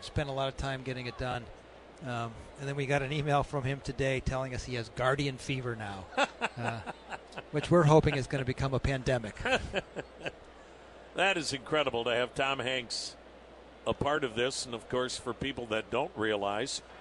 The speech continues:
Speaker 2: in his amateur career, when he was trying to get to whatever,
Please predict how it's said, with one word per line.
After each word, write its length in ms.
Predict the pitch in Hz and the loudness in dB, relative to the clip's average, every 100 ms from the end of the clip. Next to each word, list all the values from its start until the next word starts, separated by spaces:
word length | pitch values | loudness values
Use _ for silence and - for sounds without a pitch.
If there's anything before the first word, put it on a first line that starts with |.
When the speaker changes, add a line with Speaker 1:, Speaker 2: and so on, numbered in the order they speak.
| - - - | -16 -16 -4
Speaker 2:
in 120 | 139 | -2
his 200 | 135 113 | 0 0
amateur 440 | 151 247 269 151 | 0 0 -2 -4
career, 420 | 127 143 123 117 113 | -2 -2 2 2 2
when 160 | 117 | 0
he 80 | 127 | 0
was 160 | 120 - | -4 -4
trying 300 | 139 139 131 | 0 0 0
to 120 | 110 - - - - - - - - - - - | -2 -4 -18 -18 -20 -18 -18 -18 -18 -16 -16 -4
get 240 | 151 156 | -2 0
to 200 | 147 123 110 - - - | 0 0 -2 -10 -12 -8
whatever, 420 | - 143 175 208 | 2 4 4 2